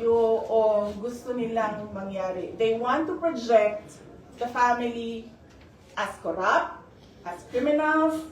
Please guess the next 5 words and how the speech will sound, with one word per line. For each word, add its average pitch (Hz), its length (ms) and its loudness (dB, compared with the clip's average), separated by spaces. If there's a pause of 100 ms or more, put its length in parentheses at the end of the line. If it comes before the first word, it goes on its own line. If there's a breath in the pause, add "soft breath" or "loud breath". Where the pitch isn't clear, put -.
(380)
as 208 220 -2 (340)
walang 214 340 -2
kwentang 240 560 -2
mga 214 300 -4
tao, 233 680 2